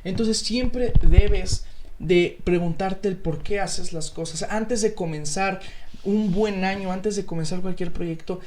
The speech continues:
si tus sueños, si tus metas más grandes no apuntan hacia Jesús, creo que es tiempo de que lo reconsideres. Es tiempo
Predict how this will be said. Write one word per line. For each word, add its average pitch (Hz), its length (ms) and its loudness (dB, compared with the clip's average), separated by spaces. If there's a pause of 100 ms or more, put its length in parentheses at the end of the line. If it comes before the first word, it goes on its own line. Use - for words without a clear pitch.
(140)
si 170 380 -2 (240)
tus 180 180 -4
sueños, 190 640 -4
si 160 160 -8
tus 156 240 -6
metas 185 540 -4
más 190 340 -2
grandes 190 520 0 (300)
no 175 140 -4
apuntan 190 560 -4
hacia 156 220 -2
Jesús, 175 460 8 (340)
creo 170 120 -2
que 185 80 2
es 170 160 0
tiempo 202 420 -2
de 175 200 0
que 208 380 0
lo 175 160 0
reconsideres. 175 1080 -2 (340)
Es - 280 0
tiempo 208 480 2